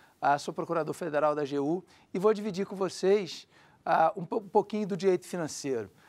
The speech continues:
A, a nossa semana aí envolve toda essa pragra-, programação do direito financeiro. Nós vamos passar pelos principais temas do direito financeiro. Nós vamos trazer o direito financeiro dentro da sua perspectiva jurídica, trazer o direito financeiro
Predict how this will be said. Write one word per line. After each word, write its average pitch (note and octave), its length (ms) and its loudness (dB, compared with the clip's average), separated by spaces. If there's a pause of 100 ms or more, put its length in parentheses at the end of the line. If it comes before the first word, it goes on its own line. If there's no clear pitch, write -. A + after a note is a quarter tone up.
(240)
A, B2+ 420 2
a - 20 -6
nossa D#3 240 -4
semana E3+ 480 2
aí D#3+ 80 -2
envolve D3 600 0 (240)
toda F#3 140 0
essa - 100 -6
pragra-, E3+ 360 0 (120)
programação D3 600 -2
do C3+ 80 -8
direito C3+ 240 -2
financeiro. E3+ 520 -2 (380)
Nós F#3 140 0
vamos G3 180 -2
passar F#3 340 4
pelos F#3 200 -8
principais F#3 600 2
temas D3+ 280 -4
do C#3+ 80 -6
direito C3+ 320 -2
financeiro. A#2 520 -10 (480)
Nós C#3+ 160 -2
vamos D#3+ 400 -2
trazer F#3+ 520 4
o G3+ 40 -4
direito F#3 280 2
financeiro F3 680 0 (340)
dentro F3 280 -2
da F3 100 4
sua E3 180 -2
perspectiva E3+ 520 -2
jurídica, E3+ 500 -2
trazer F3 320 2
o F#3+ 80 2
direito F3 220 0
financeiro D3+ 580 -2